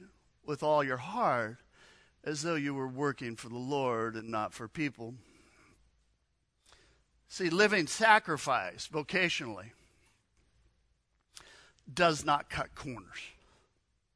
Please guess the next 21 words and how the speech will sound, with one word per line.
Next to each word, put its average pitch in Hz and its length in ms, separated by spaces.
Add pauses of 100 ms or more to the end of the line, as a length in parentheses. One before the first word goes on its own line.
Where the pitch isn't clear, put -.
(2000)
Never. 156 400 (960)
Even 294 340
if 190 160
everybody 240 800
else 147 240
at 156 100
the 156 120
office 131 500
or 147 80
the 147 100
job 160 380
site 110 320 (180)
is 143 120
cutting 190 260
corners, 240 560 (1120)
you 403 140
don't. 403 320 (1120)
Living 277 360
sacrifices 190 960
are 190 60
committed 208 640